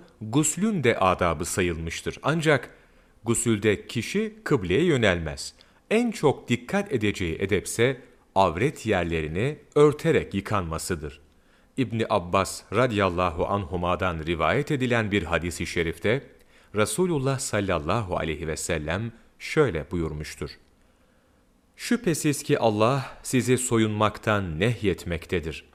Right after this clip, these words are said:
Kazayı hacet, cünüplük ve gusulden ibaret üç hal dışında sizden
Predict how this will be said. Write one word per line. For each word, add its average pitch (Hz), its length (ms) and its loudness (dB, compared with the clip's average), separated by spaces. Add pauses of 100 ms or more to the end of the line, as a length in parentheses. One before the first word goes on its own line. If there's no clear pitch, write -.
(460)
Kazayı 131 500 4
hacet, 98 600 0 (280)
cünüplük 113 640 0 (200)
ve 110 120 8
gusulden 107 720 2
ibaret 104 640 4
üç 202 240 -4
hal 131 300 2
dışında 87 540 -2 (320)
sizden 156 480 2